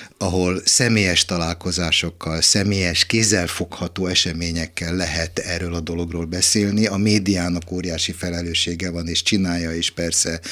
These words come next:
hazánkban is, meg a világon még inkább, hogy ezt tematizálja,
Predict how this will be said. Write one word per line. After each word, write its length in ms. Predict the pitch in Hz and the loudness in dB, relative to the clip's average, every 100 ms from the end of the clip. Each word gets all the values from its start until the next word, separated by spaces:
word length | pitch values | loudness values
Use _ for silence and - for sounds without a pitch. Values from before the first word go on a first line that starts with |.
| - - - | -10 -10 -12
hazánkban 680 | - 101 92 90 87 85 85 | -2 2 4 2 2 0 0
is, 200 | 85 - | 2 0
meg 160 | 87 80 | 0 -2
a 60 | |
világon 480 | 80 90 82 80 82 | -2 0 0 -2 -2
még 260 | 85 92 87 | 0 0 0
inkább, 500 | 85 82 82 82 - - - - - | -4 -2 -2 -4 -8 -14 -14 -14 -6
hogy 200 | - 90 | -2 0
ezt 280 | 87 85 - | 2 2 2
tematizálja, 960 | 98 90 85 98 95 92 92 101 117 | 0 -2 -2 0 2 2 2 2 2